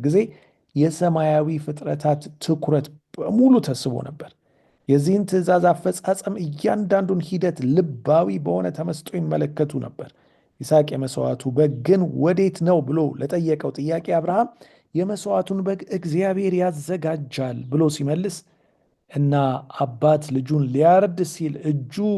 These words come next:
ተመልሶ እግዚአብሔር ያዘጋጀው በግ በይስሐቅ ቦታ ሲሰዋ ያን ጊዜ የመዳን ምስጢር ላይ ብርሃን በርቶ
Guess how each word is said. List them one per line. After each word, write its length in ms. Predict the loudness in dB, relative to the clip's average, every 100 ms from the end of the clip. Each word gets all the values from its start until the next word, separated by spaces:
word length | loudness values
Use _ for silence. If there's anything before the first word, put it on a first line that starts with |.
| -2 -6 -12 _ _ _
ተመልሶ 460 | -12 -6 -2 -2 0 0 0 0
እግዚአብሔር 500 | -4 -4 -2 0 0
ያዘጋጀው 880 | -2 -4 -4 -2 -2 -2 -6 -2 0 0 -6 -18 _ -16
በግ 320 | -2 0 0 -2
በይስሐቅ 460 | -6 -4 -2 -2 -2
ቦታ 240 | -6 -4 -4 -4
ሲሰዋ 480 | -8 -12 -2 0 2 0 -2 _ _ _ _ -2
ያን 180 | 0 0
ጊዜ 200 | -4 -4 -4 -6 -12 _ _
የመዳን 500 | -4 -4 -2 -4 -4 -8
ምስጢር 560 | -8 -8 -10 -14 -10 -10 -10 -4
ላይ 220 | -2 -2 -4
ብርሃን 400 | -4 -4 -2 -2 -2
በርቶ 320 | -4 -6